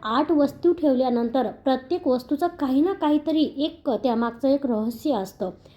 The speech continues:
त्याबद्दल आपण जाणून घेऊया. जेव्हा तुम्ही राखी बांधाल, जेव्हा तुम्ही, अ, रा-, भावाला राखीचं ताट तयार करणार, त्या ताटामध्ये आवश्यक अशा काय काय वस्तू असाव्यात, त्याबद्दल आपण माहिती घेऊया. चला तर मग पूर्ण व्हिडिओ पहा, सविस्तर माहिती देणार आहे.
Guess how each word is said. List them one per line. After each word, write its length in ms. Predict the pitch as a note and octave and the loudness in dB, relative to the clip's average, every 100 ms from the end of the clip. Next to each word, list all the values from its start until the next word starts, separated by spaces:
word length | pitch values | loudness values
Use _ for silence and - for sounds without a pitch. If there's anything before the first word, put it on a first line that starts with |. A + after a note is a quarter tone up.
| _ | _
त्याबद्दल 400 | B3 A3+ A#3 A#3 | 0 2 0 0
आपण 280 | A3 A#3 A#3 | -2 -2 -2
जाणून 340 | A3 G3 A3+ | -2 -2 -2
घेऊया. 320 | A#3 G3 G3+ A#3+ - - - - | 0 0 -2 -4 -10 -18 -18 -2
जेव्हा 260 | B3 C#4+ | 0 2
तुम्ही 320 | G#4 F4 D4 B3 | 0 4 4 4
राखी 280 | A3 G#3+ | 0 -2
बांधाल, 420 | A3 G#3+ G3 A3 F#3+ - _ _ A#3+ | -4 -4 -4 -4 -4 -8 _ _ -2
जेव्हा 180 | B3+ C#4+ | 0 2
तुम्ही, 440 | D4 D4 D#4 C4 | 4 4 4 0
अ, 60 | A3 | -2
रा-, 280 | G#3 G3+ | -4 -4
भावाला 380 | F#3+ G#3+ A3+ A3+ | -4 -4 -2 -2
राखीचं 400 | A3 G#3+ A#3 A3+ | -4 -6 -6 -6
ताट 320 | A3+ - G3+ A3+ - - | -6 -4 -6 -8 -12 -6
तयार 320 | F#3 G#3 D#4 | -4 -2 -2
करणार, 420 | E4+ A3+ G#3 G#3+ F3 | -2 -4 -2 -4 -6
त्या 80 | A#3+ | -6
ताटामध्ये 640 | A#3 F#3+ F#3 G3 G3+ A3+ - | -6 -6 -6 -6 -2 -4 -2
आवश्यक 440 | B3 D#4 D#4 C#4+ - - - | -4 -4 -4 -6 -6 -12 -14
अशा 220 | B3 C#4 | -6 -6
काय 280 | C4 - G#3+ | -4 -6 -6
काय 200 | G#3+ D#4+ | -2 0
वस्तू 280 | A#3+ - G#3+ | 0 -2 -6
असाव्यात, 440 | F3+ F#3 F#3 F#3+ - - - | -6 -8 -6 -6 -8 -20 -8
त्याबद्दल 360 | A#3 G3+ G3 F#3+ | -6 -4 -4 -4
आपण 220 | F#3 E4+ | -2 -2
माहिती 360 | D4+ G3+ G3 | 0 -2 -4
घेऊया. 320 | F#3+ F#3 F#3 E3+ - _ _ _ | -6 -4 -6 -6 -12 _ _ _
चला 180 | A#3+ A3 | -2 -2
तर 120 | G#3+ | -2
मग 140 | G#3+ C#4+ | -4 -4
पूर्ण 320 | C#4+ C4 C4+ | 0 0 2
व्हिडिओ 320 | D#4+ D#4 D#4 | 0 0 0
पहा, 260 | D#4 D4+ E4 E4 - - - - | 0 -2 -4 -8 -20 -20 -16 -6
सविस्तर 460 | A#3+ B3 B3+ E4 | -2 -2 0 0
माहिती 340 | D#4+ A#3 A3 A3 | 0 0 -2 -4
देणार 320 | G#3+ G#3+ G#3 | -4 -4 -6
आहे. 240 | G#3 A#3 | -4 -4